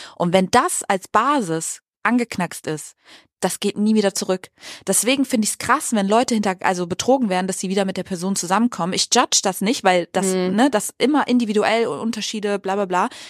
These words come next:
Speaker 1: Aber ich find's irgendwo bewundernswert, weil ich wüsste, bei mir ist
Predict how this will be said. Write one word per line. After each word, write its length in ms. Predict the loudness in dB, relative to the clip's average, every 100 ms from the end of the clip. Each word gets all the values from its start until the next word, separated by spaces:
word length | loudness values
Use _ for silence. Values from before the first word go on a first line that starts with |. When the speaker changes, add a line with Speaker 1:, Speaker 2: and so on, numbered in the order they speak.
| -6
Speaker 1:
Aber 160 | 0 0
ich 100 | 2
find's 200 | 2 2
irgendwo 240 | 2 2 0
bewundernswert, 720 | 0 2 2 0 0 0 0
weil 140 | -2
ich 240 | -4 -2 0
wüsste, 340 | 0 0 0 0 -2 -12 -6 0
bei 100 | 4
mir 340 | 4 4 2
ist 260 | -2 -4